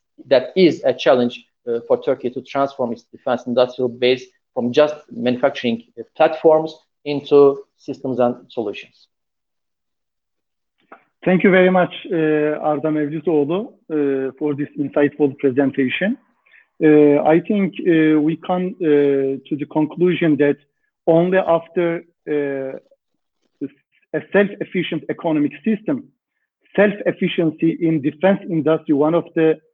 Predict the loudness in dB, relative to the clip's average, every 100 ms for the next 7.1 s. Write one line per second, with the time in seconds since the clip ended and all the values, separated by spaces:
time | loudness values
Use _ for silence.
0 | _ _ -4 2 4 4 2 0 0 0
1 | 0 -4 -2 -4 -4 -8 -4 -4 -2 -4
2 | -2 -4 -2 -4 -2 -2 0 0 -4 0
3 | -2 -2 -4 -6 -6 -8 -4 -2 -2 -2
4 | -2 -2 -8 -20 _ _ _ _ _ 2
5 | 4 4 2 0 -4 2 4 2 -2 -4
6 | -4 -4 -8 -8 -8 -14 -2 0 2 0
7 | 0